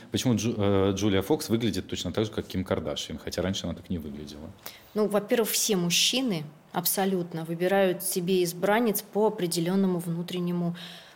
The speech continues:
Speaker 2: э, чутью, что ли, по своему внутреннему цензу. Я этот как тип предпочтения описала
Speaker 1: Мгм.
Speaker 2: в книге "Астрология обольщения" десять лет назад примерно.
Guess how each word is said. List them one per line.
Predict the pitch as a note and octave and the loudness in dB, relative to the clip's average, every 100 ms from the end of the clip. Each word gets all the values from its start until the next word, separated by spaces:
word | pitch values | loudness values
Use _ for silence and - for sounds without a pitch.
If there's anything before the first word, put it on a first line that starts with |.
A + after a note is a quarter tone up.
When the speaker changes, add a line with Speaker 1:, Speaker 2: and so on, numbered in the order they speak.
| - | -14
Speaker 2:
э, | - F3 D#3+ D#3 | -6 -4 -4 -4
чутью, | D3+ F#3+ - F3 | -2 -2 -2 -4
что | - D#3+ | -4 -6
ли, | D#3+ E3 - - | -8 -10 -10 -4
по | |
своему | - F3+ F#3+ | -2 0 0
внутреннему | F#3 F3 F3 E3+ F3 | 2 0 0 0 0
цензу. | F3 D#3+ D3 D3 C#3 - _ _ - - - - - - | -2 -4 -6 -8 -14 -20 _ _ -20 -20 -20 -20 -20 -16
Я | - F3 G#3 G3+ F#3+ - - _ _ - | -8 0 2 4 2 -4 -20 _ _ -8
этот | G3+ G3+ - _ _ _ - | -4 -4 -6 _ _ _ -6
как | G#3 G#3 | -6 -2
тип | - F3+ - | -2 -2 -4
предпочтения | F3 - F#3+ - G#4 D4 | -6 -2 0 4 4 4
описала | A3 D#3+ C4+ G#3 | 2 4 6 6
Speaker 1:
Мгм. | E3+ | 4
Speaker 2:
в | |
книге | - C#4 A#3 | 0 0 2
"Астрология | A3 G#3+ A#3 A3 | 2 2 2 2
обольщения" | G3 G3 D#4+ C4 | 2 2 2 0
десять | F3+ A#3+ - | 0 -2 -2
лет | G#3+ | -4
назад | G3+ F3+ C#3 - | -4 -4 -6 -8
примерно. | D#3+ A#2+ A#2 D3+ | -4 0 0 -2